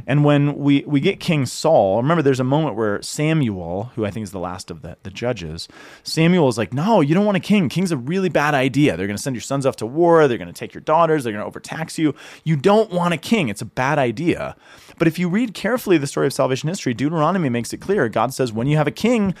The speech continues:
this is what the king is supposed to be like." So it's not as if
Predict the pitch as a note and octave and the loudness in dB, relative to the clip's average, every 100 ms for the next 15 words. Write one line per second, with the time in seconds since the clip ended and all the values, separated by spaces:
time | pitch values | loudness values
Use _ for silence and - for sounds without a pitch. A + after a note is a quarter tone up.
0 | - C3+ D#3 E3+ D#3 D3+ C#3+ D3 D3 C3 | -6 -2 -2 -2 -2 -2 0 -2 -2 -2
1 | C3+ C3 G3+ C#3 - - - - - - | -2 -2 -4 -4 -8 -14 -20 -20 -20 -20
2 | - - F3 F#3 - E3 F3 G#3 D3+ E3 | -10 2 2 4 0 0 2 2 4 4
3 | C#3 | 2